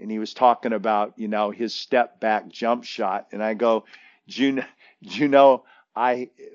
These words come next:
before he came to Wooling-, I, Illawarra, I had Dave Anderson. I signed Dave Anderson,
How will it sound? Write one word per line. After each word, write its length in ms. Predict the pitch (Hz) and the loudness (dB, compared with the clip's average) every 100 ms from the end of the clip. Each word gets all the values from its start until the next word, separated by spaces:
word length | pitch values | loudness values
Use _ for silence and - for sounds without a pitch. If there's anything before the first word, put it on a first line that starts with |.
| 123 | -10
before 440 | 123 - 139 139 | -10 -2 2 4
he 100 | 131 | 2
came 420 | - 135 131 127 | -2 -6 -4 -4
to 160 | 113 110 | -4 -6
Wooling-, 460 | 107 113 139 131 107 | -4 -2 -2 -4 -6
I, 200 | 117 120 98 | -2 -2 -2
Illawarra, 580 | 120 131 110 123 131 104 - _ - | -2 0 0 0 0 -2 -8 _ -6
I 160 | 120 | -4
had 520 | 123 95 131 123 117 95 | -4 -4 -2 -2 -4 -8
Dave 260 | 101 98 | -12 -12
Anderson. 560 | 92 95 92 - 92 - _ _ _ _ | -16 -18 -20 -20 -20 -20 _ _ _ _
I 180 | 113 135 | 2 2
signed 680 | 135 - 135 135 139 127 92 | 2 0 2 4 2 -4 -4
Dave 300 | 120 131 120 | 0 0 0
Anderson, 760 | 117 127 113 110 - 107 104 | -2 -2 -6 -10 -10 -8 -10